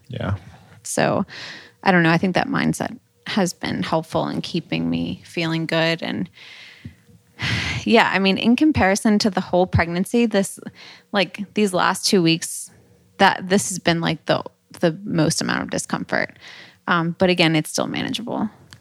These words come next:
Speaker 1: And to be expected.
Speaker 2: I guess.
Speaker 1: The home stretches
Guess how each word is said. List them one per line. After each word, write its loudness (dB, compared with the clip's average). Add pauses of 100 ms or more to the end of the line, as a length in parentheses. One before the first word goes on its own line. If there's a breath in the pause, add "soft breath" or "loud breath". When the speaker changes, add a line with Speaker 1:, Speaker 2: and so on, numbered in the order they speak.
(160)
Speaker 1:
And 4
to 4
be 6
expected. -2 (1080)
Speaker 2:
I 2
guess. 4
Speaker 1:
The 4
home 4
stretches 2